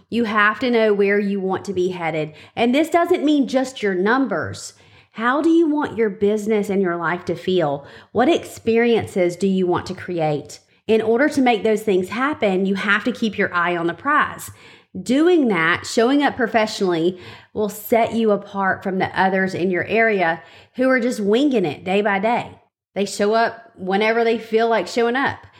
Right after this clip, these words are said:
When you know what you're aiming for, you will show up differently. You will stand out. You will be more consistent. And that's the second thing on my list,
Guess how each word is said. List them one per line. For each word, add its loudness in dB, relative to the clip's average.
When 2
you 4
know 4
what 0
you're 0
aiming 0
for, -2
you 0
will 0
show 0
up -2
differently. 0
You 2
will 0
stand 0
out. 2
You 2
will 4
be 0
more 0
consistent. -4
And 2
that's 2
the -2
second 0
thing -2
on -2
my -2
list, -4